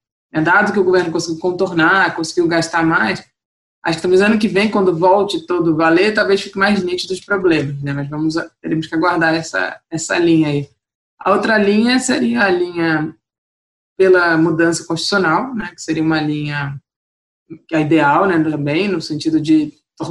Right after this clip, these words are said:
fazer uma mudança que fosse pe-, pra sempre, né? Mas, infelizmente, tudo caminha pra uma terceira linha que é a pior de todas, que é a linha de uma flexibilização, é, parcial com,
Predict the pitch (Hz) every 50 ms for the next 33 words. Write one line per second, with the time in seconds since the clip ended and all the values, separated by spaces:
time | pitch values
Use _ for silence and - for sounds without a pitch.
0 | 180 175 - 165 160 170 175 175 170 165 160 165 170 160 - - - - - 202
1 | 196 202 - - - 170 170 - - 156 - - - - - - 165 175 190 208
2 | 208 208 175 160 160 160 - - _ _ _ _ - 185 190 226 240 - 254 226
3 | 214 202 214 226 233 - - 240 240 233 - 240 214 190 190 208 226 226 196 208
4 | 214 214 208 - 208 208 - - 220 247 240 214 202 208 214 208 214 208 - -
5 | 202 202 202 202 208 202 208 185 170 156 135 143 139 - - _ _ _ _ _
6 | _ _ _ _ _ _ _ _ _ _ _ _ _ _ _ _ _ _ _ _
7 | _ _ - 170 175 170 175 180 185 175 170 185 - - 196 190 - - 180 185
8 | 190 185 190 185 180 - - 190 190 196 196 202 202 202 196 190 185 180 175 165
9 | 160 160 - - _ _ _ _ _ - 175 175 170 165 160 160 160 _ - 190
10 | 196 - - - 202 185 165 165 175 190 208 220 254 269 - - 196 196 196 190
11 | 190 185 175 170 165 160 160